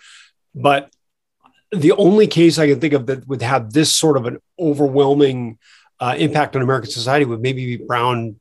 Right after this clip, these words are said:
versus Board of Education. I mean, is there, is there anything else in the last hundred years that's been even close to this as far as reversing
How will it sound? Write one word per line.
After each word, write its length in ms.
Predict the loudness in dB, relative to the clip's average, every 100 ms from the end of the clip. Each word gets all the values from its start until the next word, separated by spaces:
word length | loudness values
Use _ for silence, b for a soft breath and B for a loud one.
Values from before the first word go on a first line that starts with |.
| _
versus 340 | -8 -6 -8
Board 200 | -6 -4
of 80 | -4
Education. 600 | -6 -6 -6 -6 -4 -4
I 100 | -2
mean, 280 | -2 -4 -4 -4
is 100 | 0
there, 260 | 0 0 _ -2
is 120 | 4
there 120 | 6
anything 220 | 6 4
else 300 | 4 2 0
in 80 | 0
the 60 | 2
last 260 | 0 -2
hundred 340 | -4 -6 -4 -6
years 320 | -2 0 -2
that's 160 | -10 -4
been 180 | -2
even 240 | 0 -2 -6
close 300 | -4 -4 -4
to 100 | -4
this 280 | -4 -4 -6
as 100 | -6
far 180 | -4 -4
as 140 | -6
reversing 760 | -10 -4 -4 -2 0 2 0